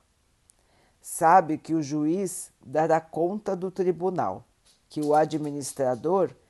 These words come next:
responderá pela mordomia e que o servo se fará responsabilizado pelo trabalho que lhe foi conferido.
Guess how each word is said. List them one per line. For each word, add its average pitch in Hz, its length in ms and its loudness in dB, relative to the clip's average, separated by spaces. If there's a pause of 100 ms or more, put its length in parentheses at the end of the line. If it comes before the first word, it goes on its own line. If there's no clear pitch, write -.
(140)
responderá 180 920 0
pela 175 300 0
mordomia 160 920 -2 (580)
e - 140 -10
que - 160 -4
o 226 60 -2
servo 165 800 2 (220)
se - 240 -10
fará 156 460 4
responsabilizado 147 1400 -2
pelo 185 260 -2
trabalho 156 720 2
que 170 160 -4
lhe 170 100 -4
foi 131 300 -8
conferido. 135 840 -6